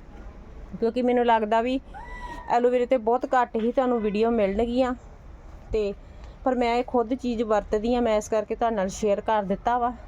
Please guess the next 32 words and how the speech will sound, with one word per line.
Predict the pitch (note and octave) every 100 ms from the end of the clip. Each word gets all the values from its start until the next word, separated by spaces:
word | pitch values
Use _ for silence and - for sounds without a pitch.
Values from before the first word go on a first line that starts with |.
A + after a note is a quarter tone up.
| -
ਤੇ | G3+
ਬਾਕੀ | G3 G3 G#3+
ਹੁਣ | A3
ਤੁਸੀਂ | G#3+ A3 G3+
ਬਣਾ | A3+ G#3
ਕੇ | G3+ A3
ਫਿਰ | A#3 G3+
ਦੱਸਿਓ। | G3+ G3 G#3+ B3+ C#4+ - - - - - - - -
ਜੇ | A#3 B3+
ਕਿਸੇ | C#4 C#4
ਨੇ | B3+
ਐਲੋਵੇਰਾ | A#3 A3+ A#3+ A#3
ਦਾ | A#3+
ਫਰਟੀਲਾਈਜ਼ਰ | A#3+ A3+ A3 A3 G#3 A3+
ਬਣਾਉਣਾ | A3 A#3+ G#3 F#3
ਵਾ, | A3 A#3
ਲਗਭਗ | A3 G3+ - A3+
ਦੋ | G#3 A3
ਤਿੰਨ | G#3 G#3+ G#3+
ਦਿਨ | A3 A3
ਦੇ | A3+
ਵਿੱਚ | A3+ G3+
ਮੈਂ | A3
ਵੀਡੀਓ | G#3 G3 A3
ਬਣਾਉਂਗੀ। | G#3+ A#3 G3 F#3 B3+ - - - - - -
ਤੇ | G#3
ਤੁਸੀਂ | A3 A3+ C4 -
ਐਲੋਵੇਰਾ | A3 A3 G#3 G#3+ G#3+
ਜਿਹੜਾ | G3+ G3+ G#3+ A3
ਆ | A3+
ਉਹਨੂੰ | G#3+ A3+
ਨਾ | A#3